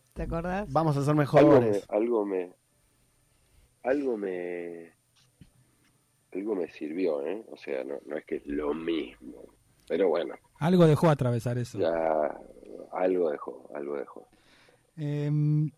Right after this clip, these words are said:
Speaker 4: quiero aprovechar para también preguntarte sobre tu faceta musical. Sé que acaba de, bueno, escuchamos, eh, que acaba de salir, eh, eh, un nuevo single tuyo que se llama Tesoro, está en Spotify, está en YouTube.
Speaker 3: Sí,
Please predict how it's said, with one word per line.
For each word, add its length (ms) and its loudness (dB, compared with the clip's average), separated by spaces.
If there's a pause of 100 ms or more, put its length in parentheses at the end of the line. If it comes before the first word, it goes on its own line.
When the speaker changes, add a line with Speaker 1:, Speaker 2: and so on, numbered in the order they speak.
(280)
Speaker 4:
quiero 200 2
aprovechar 400 4
para 340 4
también 260 0
preguntarte 400 2
sobre 200 6
tu 120 0
faceta 400 2
musical. 800 2 (420)
Sé 200 -6
que 120 0
acaba 320 4
de, 200 2
bueno, 200 0
escuchamos, 560 0
eh, 300 -4
que 80 -4
acaba 220 0
de 60 2
salir, 280 -2
eh, 220 0 (460)
eh, 260 -6
un 120 4
nuevo 180 6
single 460 6
tuyo 280 4
que 120 2
se 80 -2
llama 240 2
Tesoro, 680 4 (140)
está 180 -6
en 80 0
Spotify, 540 0
está 140 -2
en 40 2
YouTube. 480 4
Speaker 3:
Sí, 60 -20